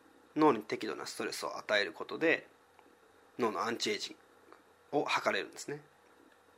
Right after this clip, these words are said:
まあ、ただですね、その具体的な方法とかね、内容についてはちょっと少しね、長くなりそうなので、続きはね、また次回にお話ししたいなと思います。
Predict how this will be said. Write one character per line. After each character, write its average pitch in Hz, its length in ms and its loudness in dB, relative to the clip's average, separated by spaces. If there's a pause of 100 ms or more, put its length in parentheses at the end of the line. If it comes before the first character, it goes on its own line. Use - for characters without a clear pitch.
(2500)
ま - 80 2
あ、 - 20 2
た 202 80 8
だ 208 100 8
で - 80 0
す - 100 -8
ね、 110 240 -2
そ 123 160 -4
の 131 480 -2 (300)
具 143 100 -2
体 160 140 8
的 160 160 4
な 147 220 6
方 139 160 2
法 135 180 -2
と 127 100 0
か - 100 -2
ね、 120 120 0
内 120 200 4
容 117 60 2
に 120 80 -4
つ 151 100 -2
い 143 80 0
て - 80 -6
は 95 140 2
ち - 80 2
ょ - 20 4
っ - 20 -10
と 123 100 2
少 - 200 2
し 117 160 4
ね、 110 260 -6 (1000)
長 170 200 8
く 113 100 -4
な 90 100 -4
り 90 60 -6
そ - 140 -2
う 90 40 -4
な 73 80 -10
の - 140 -16
で、 123 280 0 (2000)
続 175 220 -4
き 202 120 8
は 139 60 8
ね、 110 120 -2
ま 110 120 -4
た 117 120 4
次 113 140 -2
回 135 160 2
に - 60 -6
お - 40 -8
話 - 300 -4
し - 0 -
し - 60 4
た - 100 2
い - 40 -2
な 143 120 0
と 139 80 0
思 - 120 -6
い 85 60 -16
ま - 120 -14
す。 - 160 -8